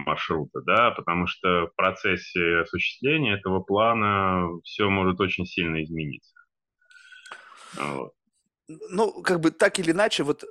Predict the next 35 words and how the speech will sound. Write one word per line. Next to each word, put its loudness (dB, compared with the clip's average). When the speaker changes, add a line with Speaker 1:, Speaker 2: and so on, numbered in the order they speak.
Speaker 2:
есть 0
вот -2
ощущение, 2
э, 4
вот -8
количество 0
вот -2
этих -2
вот -4
потенциально, 0
ну, -8
скажем 0
так, 0
мы 0
вот -2
сейчас 0
на -8
каком-то -2
там -6
ст-, -8
в -4
перроне, 2
и -4
вот -2
Speaker 1:
Мгм. 0
Speaker 2:
условно 4
из 2
этого 4
пе-, -4
перрона 0
уходят -2
там -6
десятки 0
каких-то -6
там -6